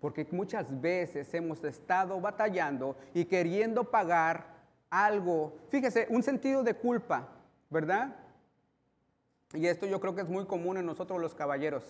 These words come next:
Cuando a veces metemos las cuatro patas en una relación en tu ca-, en tu casa y dices, "Híjoles, me pasé". Y llegas, pues, la de ley es chocolates y un ramo de rosas, ¿no?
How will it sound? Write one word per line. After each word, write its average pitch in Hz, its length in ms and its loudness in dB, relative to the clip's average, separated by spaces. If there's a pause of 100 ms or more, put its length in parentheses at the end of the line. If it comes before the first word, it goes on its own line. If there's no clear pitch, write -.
(1300)
Cuando 156 320 0
a 151 40 4
veces 196 300 -2
metemos 196 420 -4
las 165 160 -4
cuatro 202 340 -8
patas 190 360 -4
en 160 100 -4
una 190 160 -6
relación 156 440 -6
en 156 140 -4
tu 139 100 -10
ca-, 147 200 -4
en 139 80 -6
tu 135 140 -8
casa 214 400 -2 (1120)
y 139 160 -6
dices, 156 420 -6
"Híjoles, 143 380 -8
me 135 120 -6
pasé". 131 340 -14 (1700)
Y 135 120 -6
llegas, 151 360 -4
pues, 143 180 -12 (840)
la 131 180 -2
de 127 160 -4
ley 175 500 -6 (300)
es 139 200 -10 (280)
chocolates 143 640 -6
y 123 200 -12 (400)
un 139 280 -6
ramo 139 280 -2
de 127 80 0
rosas, 131 400 -8
¿no? 143 140 -16